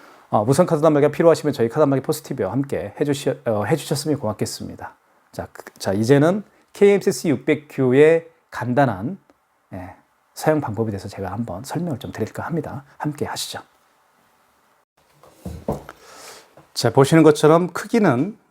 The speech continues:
이만합니다. 그리고 카드 크기와 비교했을 때 그렇게 크지가 않죠. 어, 한번 자세히 좀 살펴보도록 하겠습니다.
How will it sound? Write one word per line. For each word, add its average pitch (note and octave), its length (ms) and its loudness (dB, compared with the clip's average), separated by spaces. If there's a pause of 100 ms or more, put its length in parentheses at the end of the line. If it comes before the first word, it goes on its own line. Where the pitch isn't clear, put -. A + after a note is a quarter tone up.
(120)
이만합니다. B2+ 880 0
그리고 A2+ 240 -4
카드 - 300 0
크기와 E3 380 2
비교했을 B2 500 0
때 A#2+ 140 0
그렇게 - 300 -4
크지가 - 360 -2
않죠. G2 340 -8 (880)
어, G#2+ 260 -4
한번 C3+ 480 4 (120)
자세히 A#2 300 -2
좀 A2 140 -6
살펴보도록 B2+ 400 0
하겠습니다. A2+ 480 -2